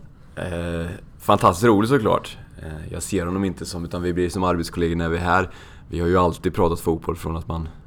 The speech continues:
ja, från att man minns det egentligen. Så att, eh, jättekul. Han har ju otroligt mycket erfarenhet som jag försöker att, eh, har försökt och försöker att, att snappa åt så mycket som möjligtvis går. Idag jobbar han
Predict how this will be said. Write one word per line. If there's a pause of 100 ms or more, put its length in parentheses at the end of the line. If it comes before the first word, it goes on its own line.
ja, (220)
från
att
man
minns
det
egentligen.
Så
att, (640)
eh, (280)
jättekul. (100)
Han
har
ju
otroligt
mycket
erfarenhet
som
jag
försöker
att,
eh, (140)
har
försökt
och
försöker
att,
att
snappa
åt
så
mycket
som
möjligtvis
går. (360)
Idag
jobbar
han